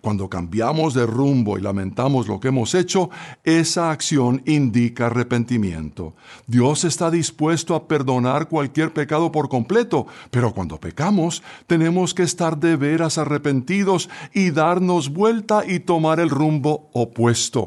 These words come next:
Muchos se sienten culpables y quieren saber cuál es la fórmula para tener una conciencia tranquila.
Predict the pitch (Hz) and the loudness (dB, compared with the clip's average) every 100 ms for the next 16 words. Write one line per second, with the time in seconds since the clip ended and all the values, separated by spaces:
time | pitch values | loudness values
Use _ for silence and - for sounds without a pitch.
0 | - - - 156 185 208 214 185 170 180 | -4 -16 -2 4 4 6 2 2 2 2
1 | 175 180 160 160 214 202 202 190 170 185 | 0 0 0 0 2 2 4 2 0 2
2 | 196 170 160 180 180 180 202 208 180 196 | 2 2 2 0 0 0 2 2 0 2
3 | 202 208 196 175 165 147 143 147 165 175 | 2 2 0 0 0 -2 0 -2 0 -2
4 | 165 156 - 139 120 156 165 165 202 233 | -2 -4 0 0 0 -2 -2 -4 -4 -4
5 | 233 - | -4 -10